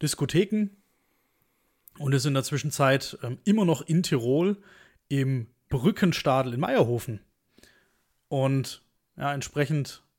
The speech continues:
hört, hört's euch selber an. Er erzählt da echt super genial, wie ihn die Situation vor einem Jahr, vor fast einem Jahr jetzt getroffen hat, im Frühjahr zwanzig zwanzig.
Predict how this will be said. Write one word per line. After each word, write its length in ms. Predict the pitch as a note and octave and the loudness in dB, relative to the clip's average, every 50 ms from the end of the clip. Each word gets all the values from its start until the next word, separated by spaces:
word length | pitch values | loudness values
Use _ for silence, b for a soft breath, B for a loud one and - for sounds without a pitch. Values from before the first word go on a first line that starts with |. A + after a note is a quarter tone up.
| _ _ | _ _
hört, 340 | - G#2+ A2+ D#3 G3 G3 - | -12 -4 0 0 0 2 2
hört's 180 | D#3 - - | 0 0 0
euch 160 | D#3+ C3 G#2+ | 0 -2 0
selber 300 | F#2+ D#3 F#3+ E3+ A#2+ A2+ | 2 2 4 2 2 -2
an. 200 | A2+ A2 G#2+ G2+ - b b b b b b b | -4 -8 -8 -10 -12 b b b b b b b
Er 100 | b - | b -8
erzählt 340 | A#2+ A#2+ - - D3+ E3+ - | -6 -4 -2 -2 -2 0 0
da 120 | E3 D3 C#3+ | 0 -2 -2
echt 420 | C#3 D3+ D3 - - - - - - _ | -2 -4 -6 -6 -10 -16 -18 -18 -16 _
super 300 | - C3+ C#3+ C#3 F3 D3+ | -8 -6 -4 0 0 0
genial, 520 | C#3 C#3+ C#3 C#3 C#3 C#3+ D3 D3 D3 B2+ - | 0 0 0 0 2 2 2 0 0 -4 -8
wie 300 | C3 C3 B2+ D3 D#3+ E3 | -10 -8 -8 -6 -6 -6
ihn 520 | C#3 C#3 D#3 D3+ D3 D3 C#3+ C3 A#2+ B2 - b b b b b b b | -4 -2 0 0 2 2 0 -2 -4 -8 -14 b b b b b b b
die 40 | C#3 | -8
Situation 540 | A#2+ C#3 C3+ C#3+ C#3 C3+ - D#3 D3 D#3+ E3+ | -6 -2 0 0 0 0 0 0 0 0 0
vor 220 | - - D3+ C#3 - | 0 0 0 0 0
einem 220 | C3+ C#3 C#3+ C#3 | 0 -2 -2 0
Jahr, 400 | C3 C3 C3+ D3 D#3+ E3 E3 D#3 C#3 | 0 0 0 0 -2 -2 -4 -6 -8
vor 160 | - - C3+ | -8 -10 -10
fast 340 | - - - - - - - | -8 -8 -10 -8 -8 -8 -10
einem 240 | - C3 C#3 C#3+ C#3 | -8 -8 -8 -6 -6
Jahr 260 | C#3 C3+ C3 C3 C3+ | -6 -6 -6 -6 -6
jetzt 160 | C3+ C3+ - | -6 -8 -10
getroffen 400 | - C#3 A#2 A#2 C3+ C3+ - D3 | -10 -12 -8 -8 -8 -6 -4 -4
hat, 240 | B2+ C3 B2+ - - _ _ _ _ _ _ _ _ _ _ _ _ _ _ _ - | -4 -6 -6 -8 -12 _ _ _ _ _ _ _ _ _ _ _ _ _ _ _ -14
im 260 | - B2 A#2+ A#2+ A#2 | -10 -6 -6 -6 -6
Frühjahr 540 | A2+ - - C3+ B2+ B2+ B2+ B2 A#2+ A#2 A2+ | -8 -8 -4 -2 0 0 0 0 -2 -2 -6
zwanzig 380 | - - - A#2+ A#2 - A#2 - | -8 -8 -10 -10 -10 -10 -12 -12
zwanzig. 440 | - B2+ A#2 B2 - - A2 - | -8 -6 -6 -6 -6 -6 -8 -10